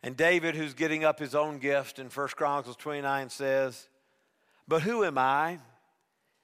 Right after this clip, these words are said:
and who are my people that we should give as generously as this? For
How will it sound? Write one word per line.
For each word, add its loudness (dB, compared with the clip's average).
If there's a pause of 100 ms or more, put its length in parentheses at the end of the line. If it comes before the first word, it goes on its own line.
(460)
and -2
who 2
are 6
my 4
people -4 (800)
that 2
we 4
should -4
give 4
as 0
generously 0
as 0
this? -2 (840)
For -2